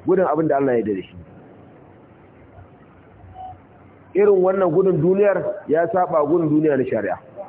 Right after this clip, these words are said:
Sai zai ma bayanin zuhudu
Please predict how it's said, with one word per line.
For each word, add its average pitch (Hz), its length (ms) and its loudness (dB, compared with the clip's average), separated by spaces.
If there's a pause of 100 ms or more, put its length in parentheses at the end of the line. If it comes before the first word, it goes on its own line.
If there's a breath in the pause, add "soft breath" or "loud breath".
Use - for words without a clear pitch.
(1000)
Sai 180 140 2
zai 190 160 2
ma 180 180 2
bayanin 160 840 0 (640)
zuhudu 180 480 2